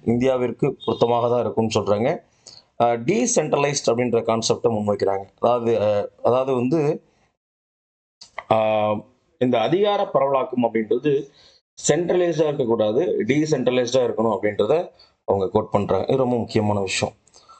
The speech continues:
So, இதுக்கு அடுத்து பார்த்தோன்னா, அடுத்த பல்வந்த் ராய்க்கு அப்புறம் யார் உள்ள வரான்னு பார்த்தோன்னா, அசோக் மேத்தா அப்படின்றவங்க உள்ள வராங்க. இவர்களும் வந்து, ஆஹ், பஞ்சாயத்து ராஜை ரிவ்யூ பண்றதுக்காக போடப்பட்ட அடுத்த ஒரு முக்கியமான கமிட்டி நைன்டீன் செவன்டி செவன்ல போடப்பட்டிருக்கும். So, ரொம்ப, ரொம்ப முக்கியம்.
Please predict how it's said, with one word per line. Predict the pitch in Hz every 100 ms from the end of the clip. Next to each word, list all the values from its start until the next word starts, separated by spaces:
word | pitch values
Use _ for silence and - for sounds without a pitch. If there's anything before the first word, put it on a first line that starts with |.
| _ -
So, | 175
இதுக்கு | 165 147
அடுத்து | - 160
பார்த்தோன்னா, | 151 143 156 170 113 110 143 -
அடுத்த | - 123 143 160
பல்வந்த் | 120 139 151 147
ராய்க்கு | 139 123
அப்புறம் | 117 127
யார் | 127
உள்ள | 120 123
வரான்னு | 120 117
பார்த்தோன்னா, | 120 147 123 95 - -
அசோக் | - 180 180
மேத்தா | 139 131 143
அப்படின்றவங்க | 123 113 113 110 110
உள்ள | 107 101
வராங்க. | 98 98 151
இவர்களும் | 170 131 156 156 147
வந்து, | 123 123 127 101 - - - _ 110
ஆஹ், | 104 104
பஞ்சாயத்து | - 110 127 113
ராஜை | 110 107
ரிவ்யூ | 104 120 113
பண்றதுக்காக | 110 104 110
போடப்பட்ட | 110 101 95 98 160
அடுத்த | 117 113 120
ஒரு | 104
முக்கியமான | 95 - 104 107 101
கமிட்டி | 98 98 113 175
நைன்டீன் | 113 98 107 113 - 127 123 -
செவன்டி | 95 110 - 120 -
செவன்ல | - 110 117 120 123 92 - 98
போடப்பட்டிருக்கும். | 98 - 87 95 90 - _ _ - _ -
So, | - 113
ரொம்ப, | 113
ரொம்ப | 113 110
முக்கியம். | 95 98 104